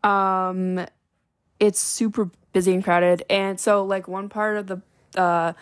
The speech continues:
so one part of the park is Diagon Alley, and you, I can't even remember, but there's, like, the regular, like, candy shops, and then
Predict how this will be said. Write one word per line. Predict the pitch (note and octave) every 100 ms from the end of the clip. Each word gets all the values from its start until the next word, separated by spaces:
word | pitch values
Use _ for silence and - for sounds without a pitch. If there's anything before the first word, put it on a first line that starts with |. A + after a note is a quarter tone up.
| - - -
so | -
one | G#3 G#3+ A3+
part | A#3 A3
of | G#3
the | F#3+ F3+ E3+ - _ -
park | - F#3 F3 F3+ -
is | F3 E3+ E3 E3 - - -
Diagon | E3 E3+ E3+ F3 E3
Alley, | D#3+ E3+ F#3+ A3 A#3 _ _ _ _ _ _ -
and | F#3 F3+ F3 F3 F3 F3 F3 -
you, | F3 F3 F3+ F3+ F3 F3 F3 F3 E3+ E3+ - _ _ _ _ _ _ _ _ _ _ _ _ _ _ -
I |
can't | F3+ - F#3
even | F3+
remember, | F3 F3 F3+
but | F3+ F3+
there's, | F#3+ F3+ F#3
like, | F3+ F3
the | F#3
regular, | E3+ F3 F3 F#3 F#3+ F#3
like, | F3+ E3 -
candy | - F3 F3 F3+
shops, | - - F3+ F3+ - -
and | - E3+ E3+
then | E3+ E3+ E3+